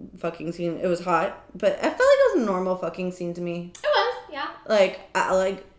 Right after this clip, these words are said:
Speaker 1: I definitely thought all the scenes leading up to this were a lot hotter.
Speaker 2: Me too, yeah.
Speaker 1: So, I mean, it, it wasn't a bad scene. There was nothing wrong with it, but I, I think all the ones written before this were hotter, so.
Speaker 2: It was, like, the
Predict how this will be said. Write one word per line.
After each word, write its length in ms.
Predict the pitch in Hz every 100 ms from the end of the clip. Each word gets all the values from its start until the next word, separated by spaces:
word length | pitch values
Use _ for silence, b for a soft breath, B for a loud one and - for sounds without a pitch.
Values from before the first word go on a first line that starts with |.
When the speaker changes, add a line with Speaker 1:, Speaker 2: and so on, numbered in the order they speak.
| _ -
Speaker 1:
I 140 | 202
definitely 680 | 185 170 160 190 196 220 202
thought 240 | 196 165
all 200 | - 175
the 80 | 180
scenes 400 | 175 175 165 160 160
leading 320 | 165 156 -
up 160 | 151 -
to 80 |
this 280 | 143 151 -
were 160 | 156 156
a 80 | 151
lot 260 | 151 -
hotter. 680 | - - - 170 170 131 104
Speaker 2:
Me 160 | - -
too, 480 | - 403 370 240 185
yeah. 440 | 220 247 214 185 214 -
Speaker 1:
So, 360 | - 175 156
I 120 | - 226
mean, 100 | 226
it, 340 | 247 254 -
it 60 | 233
wasn't 240 | 254 247
a 40 | 214
bad 260 | 143 -
scene. 160 | 247 190
There 80 | 196
was 80 | 202
nothing 220 | 220 156
wrong 180 | 180 170
with 140 | 160
it, 180 | 147 143
but 240 | 160 -
I, 200 | 196 190
I 20 |
think 260 | 196 220 -
all 160 | 180 175
the 60 |
ones 220 | 170 160 160
written 160 | 147
before 240 | 156 - 143
this 300 | 143 156 -
were 360 | - 131 120 - -
hotter, 320 | - - - -
so. 160 | - -
Speaker 2:
It 80 | 494
was, 160 | 679 719 698 605 -
like, 80 |
the 200 | 302 294